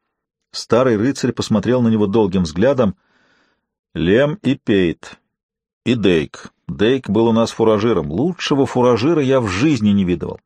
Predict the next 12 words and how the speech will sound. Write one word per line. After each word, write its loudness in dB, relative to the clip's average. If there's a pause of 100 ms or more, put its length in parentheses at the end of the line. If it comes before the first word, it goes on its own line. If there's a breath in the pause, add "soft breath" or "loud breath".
(500)
Мы 2
ни 2
разу 2
не 2
снялись -2
с -12
лагеря 2
на 2
пустой -2
желудок. -2 (1080)
Трое 2
вернулось. 0